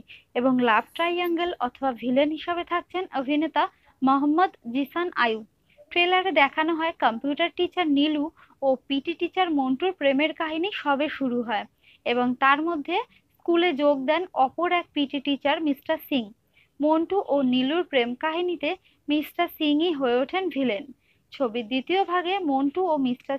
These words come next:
সিং এর মধ্যে শুরু হয় আত্মসম্মানের লড়াই। একে অপরের প্রতিদ্বন্দ্বী হয়ে ওঠেন তারা। তারপরে শুরু হয় দুই দল ও সেই দলের মধ্যে হার জিতের লড়াই। ট্রেলারে সতীশ কৌশিক,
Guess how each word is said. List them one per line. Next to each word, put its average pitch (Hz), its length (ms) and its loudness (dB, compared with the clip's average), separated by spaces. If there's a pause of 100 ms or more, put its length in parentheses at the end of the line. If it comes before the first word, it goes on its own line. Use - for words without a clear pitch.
সিং 302 140 -2 (100)
এর 349 140 -2
মধ্যে 349 240 -4 (120)
শুরু 302 260 -4
হয় 320 160 0 (200)
আত্মসম্মানের 247 840 -2
লড়াই। 208 280 -2 (500)
একে 302 280 0 (120)
অপরের 339 380 0
প্রতিদ্বন্দ্বী 302 640 0
হয়ে 233 260 0
ওঠেন 311 200 -2 (100)
তারা। 277 220 0 (500)
তারপরে 330 420 4 (140)
শুরু 320 260 -2
হয় 330 160 0 (100)
দুই 294 160 0 (140)
দল 269 160 4 (380)
ও 339 60 0 (160)
সেই 254 220 2 (100)
দলের 311 340 2
মধ্যে 320 260 -2 (140)
হার 294 220 2 (100)
জিতের 254 360 -2
লড়াই। 202 300 -4 (420)
ট্রেলারে 349 420 2 (100)
সতীশ 269 320 -2 (120)
কৌশিক, 311 380 0